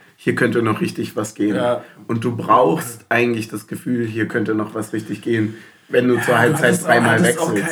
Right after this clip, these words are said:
Speaker 2: keine Ecken gefühlt, waren eigene Standards mehr Risiko ausgekontert zu werden, als dass vorne was
Speaker 1: Genau.
Speaker 2: passiert.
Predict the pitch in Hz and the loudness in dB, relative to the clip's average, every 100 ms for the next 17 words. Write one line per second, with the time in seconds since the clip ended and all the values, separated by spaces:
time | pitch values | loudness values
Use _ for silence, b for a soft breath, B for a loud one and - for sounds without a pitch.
0 | 170 170 170 175 185 175 170 190 185 160 | 0 0 -2 -4 -2 -2 -2 -2 0 2
1 | 151 139 151 175 170 170 156 165 156 160 | 0 2 0 2 0 0 0 0 -2 0
2 | 160 165 165 165 170 139 175 170 151 143 | 2 2 -2 -2 -2 0 0 -2 -4 -4
3 | 151 151 147 156 147 143 131 151 120 143 | -2 -4 -6 -8 -6 -4 -4 -6 -6 -8
4 | - 131 - 151 160 147 147 147 - 104 | -10 -14 -6 -4 -2 -2 -4 -6 -2 0
5 | 104 165 170 175 | 0 0 0 -2